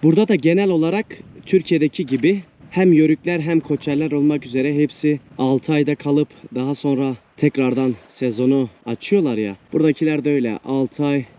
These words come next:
geliyorlar, burada kalıyorlar. Altı aydan sonra ya başka yere geçiyorlar ya da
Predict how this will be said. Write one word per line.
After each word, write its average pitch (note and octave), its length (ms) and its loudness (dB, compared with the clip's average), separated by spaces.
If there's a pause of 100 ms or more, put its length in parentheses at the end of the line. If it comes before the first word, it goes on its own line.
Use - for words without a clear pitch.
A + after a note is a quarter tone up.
(160)
geliyorlar, C3+ 480 0
burada B2+ 220 -4
kalıyorlar. C3+ 480 -4 (180)
Altı C3 280 0
aydan C3 260 -2
sonra A#2+ 420 -6 (200)
ya C#3 200 -2
başka B2 300 -2
yere D3+ 240 0
geçiyorlar D3+ 500 -2 (160)
ya C#3 160 0
da C#3 140 -2